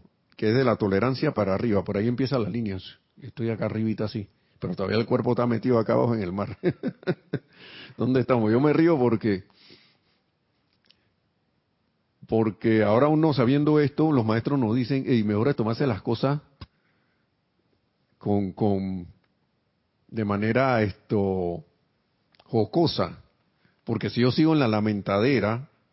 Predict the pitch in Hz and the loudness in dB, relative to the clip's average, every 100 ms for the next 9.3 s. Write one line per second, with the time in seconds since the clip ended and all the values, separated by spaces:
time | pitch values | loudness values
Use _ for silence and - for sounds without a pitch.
0 | _ _ _ _ 123 95 101 92 98 104 | _ _ _ _ -6 -4 -4 -6 -6 -6
1 | 107 104 104 117 165 147 175 101 87 - | -2 0 2 2 2 2 2 -2 -4 -10
2 | _ _ - 92 104 123 135 143 151 147 | _ _ -8 -4 -2 0 2 0 0 0
3 | 107 92 95 87 87 98 - _ _ _ | 0 0 -4 -4 -6 -10 -14 _ _ _
4 | _ _ _ - 101 95 104 127 127 104 | _ _ _ -8 -2 0 2 0 0 -2
5 | 92 - 113 120 92 - _ _ _ _ | -2 -4 -2 -2 -6 -16 _ _ _ _
6 | _ _ _ _ _ _ _ _ _ _ | _ _ _ _ _ _ _ _ _ _
7 | _ _ _ _ _ _ _ _ _ _ | _ _ _ _ _ _ _ _ _ _
8 | _ - 101 127 120 127 123 127 120 - | _ -12 -6 0 0 2 2 2 0 0
9 | 185 127 | 2 2